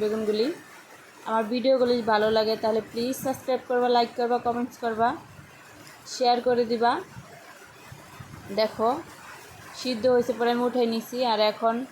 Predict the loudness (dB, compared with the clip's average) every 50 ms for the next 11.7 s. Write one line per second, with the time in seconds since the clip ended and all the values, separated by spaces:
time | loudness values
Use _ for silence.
0 | -16 -20 -20 -20 -20 -20 -20 -14 -4 0 2 2 4 2 2 2 2 2 2 2
1 | 4 4 4 4 4 2 0 0 0 2 2 2 2 0 -2 -4 -4 -4 -2 -2
2 | -2 -2 -2 -2 -2 -4 -2 -2 -2 -2 0 -2 -2 -4 -6 -10 -18 -20 -20 -20
3 | -20 -20 -20 -20 -20 -20 -20 -20 -20 -20 -20 -20 -20 -20 -20 -20 -20 -20 -20 -20
4 | -16 -6 -2 0 0 0 0 -2 -4 -4 -2 -2 -2 -2 -2 -2 0 2 2 4
5 | 2 0 0 0 0 0 0 0 -4 -10 -20 -20 -20 -20 -20 -20 -20 -20 -20 -20
6 | -20 -20 -20 -20 -20 -20 -20 -20 -20 -20 -20 -20 -20 -20 -20 -20 -20 -20 -20 -20
7 | -20 -20 -20 -20 -20 -20 -20 -20 -14 -10 -6 -2 2 4 4 4 4 4 4 4
8 | 2 0 0 0 0 2 2 2 2 2 2 2 2 2 2 2 2 2 2 2
9 | 2 2 0 0 0 -2 0 0 -2 -2 -2 -2 0 0 0 0 -2 -4 -10 -16
10 | -20 -20 -20 -20 -20 -20 -20 -18 -8 -6 -4 -4 -2 -2 -2 0 0 -2 -2 0
11 | 0 0 2 2 2 2 2 0 0 0 -2 0 2